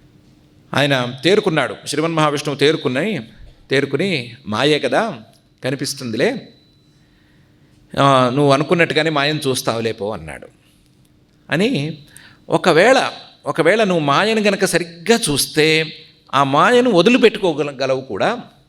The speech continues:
మాయ నీకు ఊడి కూడా పోతుంది, ఆ, నువ్వు అనుకున్నట్టు నువ్వు మాయను చూస్తావులే పో అని ఆ తర్వాత ఈయనకి అవకాశం ఇవ్వకుండా ఉన్నవాడు ఉన్నట్టుగా అక్కడ మాయమైపోయాడు. ఇంక పైన ఏం అడుగుతాడో తెలియదు కదా,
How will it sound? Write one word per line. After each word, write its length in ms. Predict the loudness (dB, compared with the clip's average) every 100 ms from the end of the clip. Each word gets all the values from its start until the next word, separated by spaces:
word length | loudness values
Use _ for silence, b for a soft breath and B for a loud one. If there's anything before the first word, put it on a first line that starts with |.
| _ _ _ _ _
మాయ 220 | -2 0 0
నీకు 540 | -2 -2 -6 -8 -8 2
ఊడి 220 | 2 4
కూడా 160 | 2
పోతుంది, 760 | 2 0 -2 -4 -2 -2 -4 -10 -20 _ b b b _
ఆ, 160 | 0 2
నువ్వు 140 | 2
అనుకున్నట్టు 400 | 2 2 2 2
నువ్వు 120 | 0 0
మాయను 220 | 0 -2
చూస్తావులే 520 | -4 -4 -2 0 0
పో 440 | 2 0 0 -4 -18 _ _ _ _ _ _ -4
అని 360 | -2 0 -4 -4 0
ఆ 160 | 0
తర్వాత 400 | 0 -2 -2 -2
ఈయనకి 240 | -2 -2 -2
అవకాశం 760 | -2 0 -2 -4 -6 -8 -8
ఇవ్వకుండా 560 | -2 -2 -2 -2 -2 -2 B B B 0
ఉన్నవాడు 500 | 2 4 4 4 2
ఉన్నట్టుగా 540 | 2 0 0 0 -2
అక్కడ 180 | 0 -2
మాయమైపోయాడు. 760 | -2 -2 -4 -8 -12 -14 _ _ _ _ _ _ _ _ _ _ b b b -4
ఇంక 100 | 0
పైన 220 | 4 4
ఏం 180 | 4 4
అడుగుతాడో 380 | 2 2 0 0
తెలియదు 400 | 0 -2 -2 -4
కదా, 140 | -4